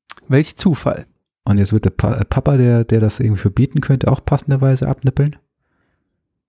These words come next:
Speaker 2: Schafft das bis zum Ende der Staffel?
Speaker 1: Boah,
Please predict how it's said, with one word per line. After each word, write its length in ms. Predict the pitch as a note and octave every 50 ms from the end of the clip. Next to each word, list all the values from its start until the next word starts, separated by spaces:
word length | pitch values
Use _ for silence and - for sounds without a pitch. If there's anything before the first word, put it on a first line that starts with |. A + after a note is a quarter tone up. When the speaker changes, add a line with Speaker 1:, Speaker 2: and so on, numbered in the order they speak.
| _ _ _ _ _ _ _ -
Speaker 2:
Schafft 280 | - - - - -
das 80 | D#3 D3
bis 140 | - D3 -
zum 120 | - A#3
Ende 160 | F#3+ A#2+ B2+ C3
der 120 | B2 A2+
Staffel? 380 | F2+ - G2+ G#2+ - F3 G3 G3 - _ _ _ _ _ _ _ _ _ _ _ _ _ _ _ _ _
Speaker 1:
Boah, 640 | - - - - - - A#1 - - - - - -